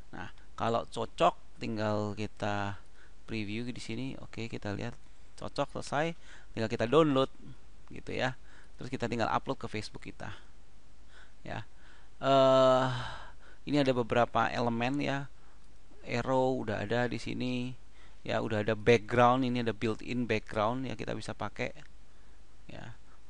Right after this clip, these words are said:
Dan ini royalty free ya kalau yang background ini. Jadi kita tinggal bisa langsung pakai ya. Misalnya kita mau ganti yang Mac ini, ganti gambar ini misalnya. Tinggal dipakai aja. Ya,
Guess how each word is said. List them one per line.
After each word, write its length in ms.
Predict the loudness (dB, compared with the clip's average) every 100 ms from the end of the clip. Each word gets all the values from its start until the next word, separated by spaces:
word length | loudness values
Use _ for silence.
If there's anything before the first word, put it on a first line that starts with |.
| -10
Dan 240 | -6 -4 0
ini 160 | 2
royalty 480 | 4 4 4 2 -2
free 320 | -4 0 4
ya 80 | 4
kalau 320 | 2 -2 -2
yang 160 | -2 0
background 320 | -2 0 -2
ini. 240 | 0 -2 -4 -8 -10 -10 -10 -8 -6
Jadi 160 | -4 -2
kita 160 | -2
tinggal 240 | -2 -2 -2
bisa 160 | -4
langsung 240 | -4 -4 -6
pakai 480 | -6 -6 -6 -8
ya. 160 | -10 -8
Misalnya 320 | -8 -6 -4
kita 240 | -4 -4 -4
mau 160 | -2
ganti 320 | -2 -2 -2
yang 160 | -2 -4
Mac 160 | -6 -6
ini, 400 | -6 -4 -4 -4
ganti 480 | -6 -6 -6 -6 -6 -8 -10 -10 -10 -6
gambar 320 | -6 -4 -4
ini 320 | -2 2 2
misalnya. 560 | 2 0 -4 -4 -4 -6 -8 -10 -10 -10 -10 -10 -10 -10 -10 -10 -10 -10
Tinggal 240 | -8 -6
dipakai 480 | -4 -6 -8 -8 -8
aja. 320 | -8 -8 -8 -8 -10 -10 -10 -10 -10 -10 -10 -10 -10 -10 -10 -8 -8 -8 -8 -8 -8
Ya, 240 | -6 -6